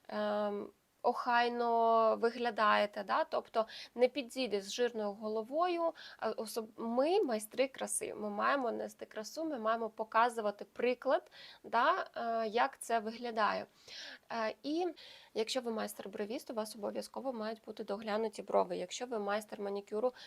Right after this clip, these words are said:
у вас обов'язково має бути гарний, е, красивий е, рівнесенький,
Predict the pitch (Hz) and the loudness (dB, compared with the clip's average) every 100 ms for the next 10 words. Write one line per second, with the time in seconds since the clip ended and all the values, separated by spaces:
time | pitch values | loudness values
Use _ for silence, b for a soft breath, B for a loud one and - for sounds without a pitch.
0 | B - 214 - 208 202 202 - 233 240 | B -6 -4 -4 -4 -6 -8 -6 -4 -2
1 | 208 208 208 220 220 214 B B 214 226 | 0 -2 -4 -4 -4 -6 B B -4 4
2 | 233 254 247 214 202 - 208 202 202 - | 4 4 2 2 0 -4 -6 -6 -6 -8
3 | 214 - 220 247 254 233 B B B B | -6 -2 2 4 4 2 B B B B
4 | - 208 214 226 214 220 233 - 214 202 | -6 0 2 0 2 4 2 2 -4 -6
5 | - 196 | -8 -8